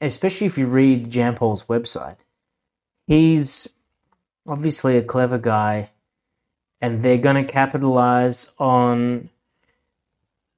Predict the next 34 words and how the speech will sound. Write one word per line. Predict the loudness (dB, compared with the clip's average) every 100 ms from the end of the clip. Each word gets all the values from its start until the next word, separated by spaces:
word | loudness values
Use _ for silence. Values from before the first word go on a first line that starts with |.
| _ -20 -20 _ _ _
uh, | -20 -18 -14
I | -2 4
mean, | 4 2 -2 -4 2
what | 2
you, | 2
if | -4 -4 -2
we | 0
think | 2 2
about | 4 2 0
music | -2 2 2 0 -2
and | 0
the | 2
way | 2
we | 0
consume | -4 -8 -4 -2 0
music | 0 -2 -4
now, | -6 -6 -10 -20 _ _ _ _ _ _ _ _ _ _ _ _ _ _ _ _ _ _ _ -20 -2
how | 4 4 6
is | 2 2
the | 2
way | 4 2
we | 2 0
consume | -4 -6 -4 -2 0 2
music | 2 0 -4
gonna | -2 -4
change | -4 -2 0 0 -2
in | -2
the |
next | -2 -4 -10
five | -4 0 0 -4
years | -6 -6 -8 -14 -14
or | -8 -6
ten | -2 -2 -2
years? | -4 -8 -14